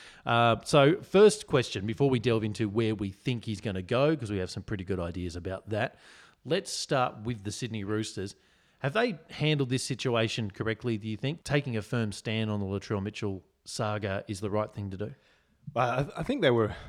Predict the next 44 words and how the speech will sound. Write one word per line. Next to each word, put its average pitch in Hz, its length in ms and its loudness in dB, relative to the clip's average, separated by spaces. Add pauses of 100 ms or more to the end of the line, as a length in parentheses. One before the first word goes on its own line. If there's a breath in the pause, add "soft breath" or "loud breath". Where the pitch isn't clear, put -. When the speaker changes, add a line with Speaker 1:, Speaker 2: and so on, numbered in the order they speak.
Speaker 2:
they 127 40 -2
were 120 80 2
just 135 140 -4
getting 110 220 2
ahead 85 120 -2
of 95 80 -2
it, 85 100 -8
weren't 80 200 -12
they? 92 100 -8
I 92 40 -6
mean, 87 200 -6
when 85 80 -8
you, 85 200 -10
when 92 120 -6
you 87 80 -6
think 98 220 -6
about 80 280 -4
it, - 240 -12
uh, 80 260 -6 (920)
coming 110 280 -2
back 85 160 -6
to 90 60 -16
training 87 520 -6 (240)
on 85 100 -6
Monday, 90 520 -4 (840 soft breath)
people 123 260 2
were 98 100 0
gonna 85 220 -4
cover 95 340 -4
it 73 100 -8
and 82 120 -10
they 85 60 -6
were 92 60 -4
gonna 92 140 -4
notice 82 380 -6
if - 60 -20
he - 60 -14
wasn't 76 300 -12
there. 73 240 -10
So 82 160 -8
they 80 100 -8
needed 82 260 -8
to - 80 -20
just - 240 -12